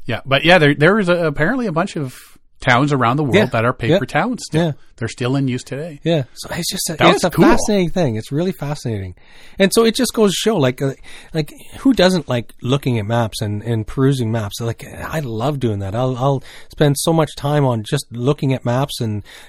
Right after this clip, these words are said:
Speaker 2: thinking about canoe routes and where can I go next summer? Or I wanna do this route. I wanna hit that point. I wanna s-, I, I wanna see that lake. And I remember going into Algonquin. I don't know if you were there. I know Mark Rubino was. So off Ralph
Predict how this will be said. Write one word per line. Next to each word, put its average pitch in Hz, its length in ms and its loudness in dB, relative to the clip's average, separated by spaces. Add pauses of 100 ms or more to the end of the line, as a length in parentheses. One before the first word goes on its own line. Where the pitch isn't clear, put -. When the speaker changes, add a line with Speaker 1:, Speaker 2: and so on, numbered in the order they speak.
Speaker 2:
thinking 160 320 0
about 120 220 -2
canoe 165 300 2
routes 156 340 2
and 104 180 -6
where 135 120 -4
can - 160 -10
I 147 80 -6
go 147 160 -4
next 147 320 -4
summer? 143 280 2 (100)
Or 110 60 -4
I 104 100 -6
wanna 139 200 0
do 110 160 -6
this 147 300 -2
route. 139 260 4
I 113 60 -6
wanna 113 220 -4
hit - 240 -10
that 143 260 -4
point. 147 400 0
I 117 80 -4
wanna 156 160 0
s-, - 280 -12
I, 110 160 -8 (300)
I - 60 -6
wanna 160 100 0
see - 240 -4
that 117 260 -2
lake. 147 400 2
And 113 140 -4 (460)
I 151 60 6
remember 160 340 4
going 156 180 4
into 151 220 2
Algonquin. 156 680 0 (100)
I - 120 -18
don't 180 180 -18
know 190 120 -6
if 170 120 -10
you 185 80 -6
were 175 80 -4
there. 165 160 2
I 123 80 2
know 156 240 0
Mark 139 300 -4
Rubino 123 420 -2
was. 101 260 -8 (500)
So 127 500 0
off 156 340 -2
Ralph 160 220 0